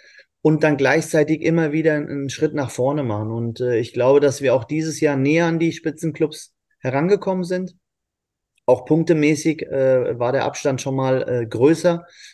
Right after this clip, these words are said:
als aktuell, äh, zu diesem Zeitpunkt. Und, äh, wir wollen die Kluft natürlich schließen, äh, wissen aber, dass Bayern und Wolfsburg ein paar Jahre da auch Vorsprung hat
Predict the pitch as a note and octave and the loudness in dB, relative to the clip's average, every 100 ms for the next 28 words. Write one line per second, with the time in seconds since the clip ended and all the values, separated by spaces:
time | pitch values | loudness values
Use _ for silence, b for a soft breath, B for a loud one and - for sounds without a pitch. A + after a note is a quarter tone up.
0 | _ - C3+ C3+ D#3 - E3+ D#3 E3+ F3 | _ -4 -4 -2 -4 -2 2 4 4 0
1 | - C#3 C3+ C#3 C3+ D3 D3 D3 D3 D3+ | -6 -8 -6 -6 -4 -4 -4 0 0 0
2 | D#3+ D3+ D3 C3 C3 C3 B2+ C#3 C3+ C#3+ | -2 -4 -4 -6 -6 -6 -2 0 2 2
3 | D#3 C#3 D3+ D#3+ D#3+ C#3+ D3 C#3+ B2+ D3 | 0 -2 -2 -4 -2 -4 -2 -2 -2 -4
4 | F3+ F3 F3+ E3+ B B B - C3 B2+ | -6 -4 -6 -6 B B B -6 -2 0
5 | D3+ D#3+ C#3 C#3 C3+ - C3+ C#3+ C#3+ B2+ | 0 0 2 4 2 0 -2 0 0 2
6 | B2+ C3+ - C#3+ B2 A#2 C3 C3+ C3+ C3+ | 2 2 0 -2 -2 -4 0 0 0 -2
7 | C3 C3+ A#2+ - C#3 - C#3 A#2+ A2+ D3+ | -2 -4 -4 -2 -2 -2 -6 -4 -6 -6
8 | - | -10